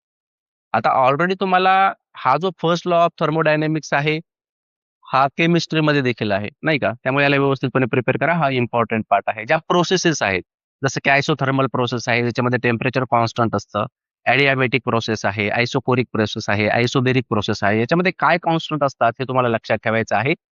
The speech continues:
आणि यांच्या पीव्ही डायग्राम्स, प्रेशर व्हॉल्यूम डायग्राम अत्यंत महत्त्वाचा पार्ट आहे, हे व्यवस्थितपणे प्रिपेअर करायचं आहे thermodynamics मध्ये. ठीक आहे, त्यानंतर ऑसिलेशन. ऑसिलेशन मध्ये जे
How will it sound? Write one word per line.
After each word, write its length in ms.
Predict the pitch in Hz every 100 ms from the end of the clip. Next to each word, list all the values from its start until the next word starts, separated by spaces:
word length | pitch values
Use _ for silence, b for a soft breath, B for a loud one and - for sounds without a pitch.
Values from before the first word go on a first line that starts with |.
| _
आणि 180 | - 143
यांच्या 320 | 139 127 - 160 _
पीव्ही 280 | 175 165 160
डायग्राम्स, 480 | 139 104 95 87 - - - _ _ _ _ _ _ _ _ _ _
प्रेशर 340 | 135 143 180
व्हॉल्यूम 400 | 160 127 135 147
डायग्राम 300 | 131 120 135 139
अत्यंत 380 | 131 - 170 160
महत्त्वाचा 420 | 143 120 127 120 110
पार्ट 220 | 110 -
आहे, 60 | 165 B B -
हे 100 | 135
व्यवस्थितपणे 580 | 123 123 123 120 120 120
प्रिपेअर 340 | - 107 - 107
करायचं 300 | 101 101 104
आहे 120 | 131 -
thermodynamics 680 | 113 98 87 90 92 87 -
मध्ये. 200 | 95 98 - _ _ _
ठीक 80 | 185
आहे, 80 | 220 - _ _ _ _ _ _
त्यानंतर 540 | 175 208 214 190 131 147 - _ _ _ _ _ -
ऑसिलेशन. 640 | 156 175 151 120 113 104 - _ -
ऑसिलेशन 560 | 131 - 190 190 202
मध्ये 340 | 196 185 196 202 220 _ _ _ _ -
जे 180 | 139